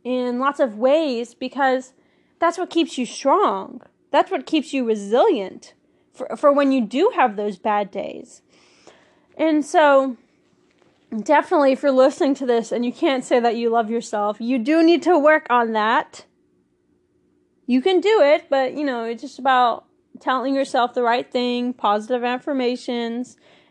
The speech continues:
accepting yourself, you know. But, um, side note, there's actually a storm going on in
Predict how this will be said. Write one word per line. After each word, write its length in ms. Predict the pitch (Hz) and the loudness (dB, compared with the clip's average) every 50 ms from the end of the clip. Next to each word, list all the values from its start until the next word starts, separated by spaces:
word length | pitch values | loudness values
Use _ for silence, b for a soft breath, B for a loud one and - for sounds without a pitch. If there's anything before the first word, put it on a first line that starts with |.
| b | b
accepting 460 | b 240 - - 233 233 233 262 247 240 | b -8 -4 -4 -4 -4 -4 -4 -6 -6
yourself, 760 | 240 240 254 - 233 220 220 220 220 220 220 220 _ _ _ _ - | -6 -8 -6 -4 -2 0 0 0 0 -2 -4 -6 _ _ _ _ -14
you 160 | - 240 240 | -12 -10 -8
know. 300 | 214 196 190 190 196 208 - _ _ _ _ b b b b b b b b b b b | -8 -8 -10 -12 -14 -16 -20 _ _ _ _ b b b b b b b b b b b
But, 400 | 240 214 208 269 247 240 240 233 | -10 -4 0 0 2 2 0 -2
um, 560 | - - 247 240 240 233 226 226 220 226 226 - _ _ _ _ _ _ _ _ _ _ _ _ _ _ _ _ _ _ _ _ _ _ _ _ _ _ _ _ _ _ _ _ _ _ _ - - | -4 -6 -6 -6 -6 -6 -6 -8 -8 -10 -12 -14 _ _ _ _ _ _ _ _ _ _ _ _ _ _ _ _ _ _ _ _ _ _ _ _ _ _ _ _ _ _ _ _ _ _ _ -20 -20
side 500 | - - - - - 240 220 220 226 226 | -16 -14 -8 -4 -2 0 0 0 0 -2
note, 420 | 233 247 254 262 262 277 262 - | -2 0 2 4 4 2 2 0
there's 180 | 233 247 220 202 | -2 -4 -2 -2
actually 360 | 220 220 214 - - 285 262 | -2 -4 -4 -4 -2 0 0
a 60 | 240 | 0
storm 720 | 226 - - - - - - 214 196 208 208 208 220 226 | -2 -4 -10 -18 -12 -8 -6 -4 -4 -4 -6 -6 -6 -4
going 320 | 214 233 226 233 233 233 233 | -4 -4 -4 -4 -4 -4 -4
on 180 | 233 233 233 | -4 -4 -4
in 300 | 233 240 233 226 226 - | -4 -4 -4 -6 -8 -10